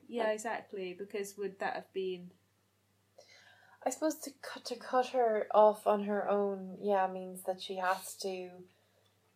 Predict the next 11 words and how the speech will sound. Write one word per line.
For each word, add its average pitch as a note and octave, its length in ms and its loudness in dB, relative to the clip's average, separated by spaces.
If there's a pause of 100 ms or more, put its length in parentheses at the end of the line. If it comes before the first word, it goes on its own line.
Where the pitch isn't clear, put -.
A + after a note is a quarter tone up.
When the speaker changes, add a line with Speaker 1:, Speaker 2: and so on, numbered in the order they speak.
(560)
Speaker 3:
she G3+ 180 -6
has F3+ 260 -8
to G3 100 -14
choose, F#3+ 520 -12
she - 80 -12
has F#3+ 100 -12
to G3+ 80 -8
forge G#3 440 0
her G#3 140 0
own G#3 260 0
path. G3 360 -2